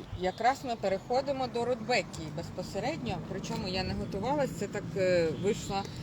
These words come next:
е, випадково. Тож, рудбекія, е, вона буде квітнути, е, такими ромашкоподи-, подібними квіточками з коричневою серцевинкою. Не дуже великі квітки, але досить рясно квітне,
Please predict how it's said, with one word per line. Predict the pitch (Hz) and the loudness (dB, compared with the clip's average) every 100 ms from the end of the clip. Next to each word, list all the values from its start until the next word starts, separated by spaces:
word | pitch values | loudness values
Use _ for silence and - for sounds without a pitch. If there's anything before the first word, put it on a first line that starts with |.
| - - 160 | -8 -6 -2
е, | |
випадково. | 180 214 240 - 175 151 143 - - - - | 0 2 0 2 0 0 -2 -4 -6 -10 -2
Тож, | 262 202 - - - 185 | 2 2 2 -6 -4 2
рудбекія, | 208 277 214 208 180 - 220 240 285 - - - | 4 4 4 4 4 -2 -2 -2 -2 -8 -12 -6
е, | 196 202 196 190 185 165 | 0 2 4 4 2 0
вона | 185 214 277 | 0 2 0
буде | 262 214 196 175 | 0 -2 -2 -2
квітнути, | 233 226 214 - 202 | -6 -4 -6 -2 2
е, | 190 180 170 - 180 175 | 4 6 4 2 0 0
такими | 190 - 214 196 180 175 156 185 | -2 -4 -2 0 0 0 -2 -2
ромашкоподи-, | 208 220 220 - 208 196 220 - | 0 0 -2 -6 -6 -4 -6 -4
подібними | 214 202 220 185 190 185 | -4 -2 -2 -2 -4 -4
квіточками | 196 185 190 - - 175 185 269 302 - - | -6 -4 -4 -4 0 2 2 -2 -4 -12 -8
з | 233 226 196 - - | 0 2 2 0 -4
коричневою | 220 233 - 214 196 185 180 | 0 0 0 -4 -2 -2 -2
серцевинкою. | - 185 - 202 185 170 175 226 254 320 - - - - - | -4 -6 -4 -2 0 -2 -2 -4 -4 -6 -2 -2 2 2 4
Не | 226 | 2
дуже | 226 214 190 | 2 -2 -2
великі | 170 175 175 - - - | -2 0 2 2 6 4
квітки, | 226 262 - 254 - | 4 -4 -6 -6 -2
але | 190 208 240 - | 0 2 0 0
досить | 196 208 - - | -2 -2 -6 0
рясно | 180 180 185 160 | 0 0 -4 -8
квітне, | 185 226 262 269 | -6 -6 -4 -6